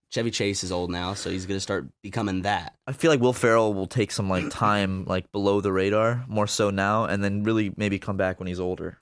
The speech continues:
Speaker 2: like, when he's, like, gray hair, Will Ferrell.
Speaker 1: I mean, think about it. Will Ferrell is, you know, one of our Chevy Ch-, Chevy Chases, because,
Speaker 2: Our
Speaker 1: you know, our
Speaker 2: generation.
Speaker 1: parents grew up with Chevy Chase, and they loved him, and they watched him, you know, in that time period. And, you know, you,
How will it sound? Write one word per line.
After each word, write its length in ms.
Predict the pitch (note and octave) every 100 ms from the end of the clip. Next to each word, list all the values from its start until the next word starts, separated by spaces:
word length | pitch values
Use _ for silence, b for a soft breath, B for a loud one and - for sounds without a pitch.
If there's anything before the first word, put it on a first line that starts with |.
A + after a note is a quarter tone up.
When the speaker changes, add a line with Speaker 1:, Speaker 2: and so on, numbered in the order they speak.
| _
Speaker 2:
like, 200 | F#2 F#2
when 120 | G2+ F#2+
he's, 120 | F#2
like, 180 | F2+ F2
gray 240 | G2 F2+
hair, 400 | F#2+ F2+ F2 F#2+ -
Will 160 | F#2
Ferrell. 420 | - F2+ G#2+ F#2 -
Speaker 1:
I 20 | D#3
mean, 140 | F3
think 180 | F#3+ G3
about 160 | C3+
it. 80 | F2
Will 160 | A#2 F3+
Ferrell 500 | - C#3 D#3 B2+ G#2
is, 300 | G2+ G2 - _ _ _
you 140 | B2+
know, 100 | A2+
one 180 | G2+ A2+
of 120 | A2+ G2+
our 460 | G#2 F#2 F#2 F#2+ _ _ _ _ _
Chevy 280 | - G#2+ G2
Ch-, 140 | F2+ - - C#2 _
Chevy 200 | - G#2
Chases, 440 | F#2+ A2+ G#2 -
because, 180 | - D3+
Speaker 2:
Our 120 | A#2+ E3
Speaker 1:
you 40 |
know, 100 | E3
our 180 | D#3+ G3+
Speaker 2:
generation. 60 | F#3
Speaker 1:
parents 240 | D#3+ C#3
grew 180 | - B2+
up 120 | A2
with 80 | G#2
Chevy 160 | G2+ F#2
Chase, 300 | - G2 G2+
and 80 | G2+
they 60 |
loved 340 | G2+ G2+ F#2+ G2
him, 100 | G2
and 120 | G2
they 80 | G2+
watched 400 | G2+ F#2+ - G#2+
him, 140 | G2+
you 80 | G#2
know, 260 | F#2+ G2 b b b b
in 100 | A#2
that 160 | A2
time 240 | - G2 F#2+
period. 240 | G#2 G#2
And, 80 | G#2+
you 80 | G#2+
know, 100 | G2+
you, 300 | G#2 C3+